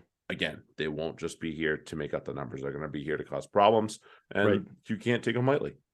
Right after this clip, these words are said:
Speaker 2: Right. And I guess that goes, it's almost the same as the forward. That's, that's, there's a lot of balance there. 'Cause, like, the for-, they're, they're, the back row that they put out there for this one is not, like,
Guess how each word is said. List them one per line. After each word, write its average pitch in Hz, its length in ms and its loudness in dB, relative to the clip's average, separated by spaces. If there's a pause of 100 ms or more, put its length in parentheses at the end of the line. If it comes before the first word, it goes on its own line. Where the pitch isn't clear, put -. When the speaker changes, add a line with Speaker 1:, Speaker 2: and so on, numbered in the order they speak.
(500)
Speaker 2:
Right. - 160 -8 (340)
And 170 100 10
I 180 60 10
guess 214 160 6
that 190 160 6
goes, 151 320 8 (320)
it's 160 220 4
almost 185 240 8
the 117 80 -4
same 127 240 6
as 110 80 4
the 107 80 -2
forward. 123 240 6 (100)
That's, 123 240 4
that's, - 240 0
there's 110 180 -6
a 127 40 -2
lot 160 160 4
of 92 80 -2
balance 120 300 4
there. 92 260 2 (560)
'Cause, 135 140 8
like, 127 280 6 (840)
the 135 60 -14
for-, - 320 2
they're, 135 200 4 (100)
they're, 156 220 8 (840)
the 135 60 -2
back 165 240 8
row 151 140 12
that 117 100 8
they 127 80 8
put 123 200 4
out 113 160 4
there 101 200 4
for 107 120 0
this 98 220 2
one 95 160 0
is 95 140 -2
not, 104 320 4
like, 98 260 2